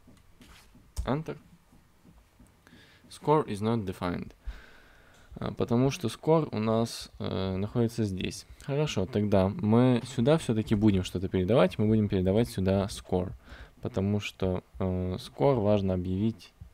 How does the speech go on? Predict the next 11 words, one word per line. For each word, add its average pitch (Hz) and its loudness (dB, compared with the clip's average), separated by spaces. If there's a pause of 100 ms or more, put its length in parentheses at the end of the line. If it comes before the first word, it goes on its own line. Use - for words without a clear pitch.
(680)
именно 95 -2
здесь. 92 -12 (540)
Потому 98 -4
что 98 -6
это 95 -4
game 92 -2
loop. 135 -4 (1700)
И 120 -4
вот 101 -2
display 101 -4
score, 165 -4